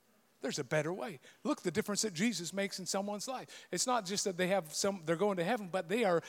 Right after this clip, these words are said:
starting to live heaven on earth. They are saying that God's will, like Jesus said,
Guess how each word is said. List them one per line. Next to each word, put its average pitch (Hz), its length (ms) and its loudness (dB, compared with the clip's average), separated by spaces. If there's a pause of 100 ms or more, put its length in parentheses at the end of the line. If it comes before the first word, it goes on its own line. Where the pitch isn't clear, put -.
starting 226 320 2
to 170 80 -2
live 180 180 0
heaven 180 340 0
on 165 360 -2
earth. 220 500 0
They 175 120 4
are 185 60 4
saying 196 300 4
that 175 160 4
God's 190 380 4
will, 175 200 4
like 170 200 4
Jesus 190 360 2
said, 180 200 8